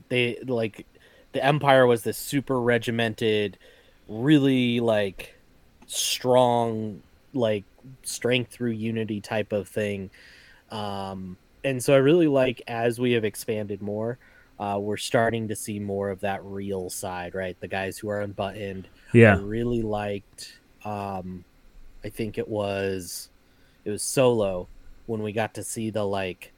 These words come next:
Speaker 1: mud troopers.
Speaker 2: Yep.
Speaker 1: And I would love to see more of that eventually.
Speaker 2: Yeah.
Speaker 1: I'm really happy that we're, like, exploring that side of the Empire.
Speaker 2: Yeah, exactly. Like,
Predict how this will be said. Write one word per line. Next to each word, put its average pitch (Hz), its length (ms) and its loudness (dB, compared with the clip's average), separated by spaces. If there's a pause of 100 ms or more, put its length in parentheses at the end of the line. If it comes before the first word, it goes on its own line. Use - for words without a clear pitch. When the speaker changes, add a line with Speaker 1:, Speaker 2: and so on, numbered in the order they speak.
Speaker 1:
mud 110 360 -2
troopers. 139 760 -2
Speaker 2:
Yep. 120 240 12
Speaker 1:
And 120 80 -8
I 113 80 0
would 107 200 -4
love 113 580 4
to 107 80 -6
see 110 200 -6
more 101 260 -2
of 92 120 -6
that 95 200 -4
eventually. 120 600 -4
Speaker 2:
Yeah. 110 360 10
Speaker 1:
I'm 113 140 -6
really 113 220 0 (340)
happy 104 120 -6
that 95 200 -4
we're, 98 280 -6
like, 92 220 -8
exploring 95 840 -6
that 90 260 -8
side 85 260 -10
of 82 140 -12 (300)
the 92 140 -8
Empire. 87 500 -16
Speaker 2:
Yeah, 113 340 10
exactly. 104 560 6
Like, 98 320 4